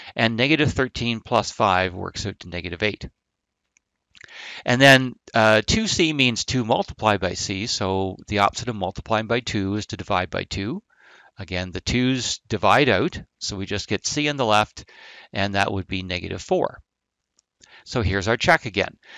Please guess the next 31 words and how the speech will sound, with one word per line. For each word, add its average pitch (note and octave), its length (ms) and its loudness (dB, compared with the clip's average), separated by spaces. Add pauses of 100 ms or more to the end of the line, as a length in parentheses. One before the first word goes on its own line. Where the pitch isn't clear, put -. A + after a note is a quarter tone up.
(200)
Two F#3+ 200 2
C E3+ 240 4
minus C3+ 340 4
five C3 340 6
is G2+ 160 -4
what's A2 220 -2
on G#2 160 -2
the F2+ 80 -10
left. - 480 -4 (420)
So - 140 -6
we're A2 40 -2
gonna G#2+ 100 -4
put A2+ 180 0
the G#2+ 80 -6
negative C3+ 400 0
four A2+ 640 4
right G2 280 -6
here. - 420 -6 (140)
So - 120 -10
it's - 140 -8
two C3 180 -8
times A#2+ 360 -6
negative A#2 260 -2
four, G#2 480 0 (540)
and G2 120 -4
that's A#2 240 2
negative C3+ 360 0
eight. - 280 -2 (800)
Uh, G2 200 -4
subtract - 500 0
five. G#2+ 520 4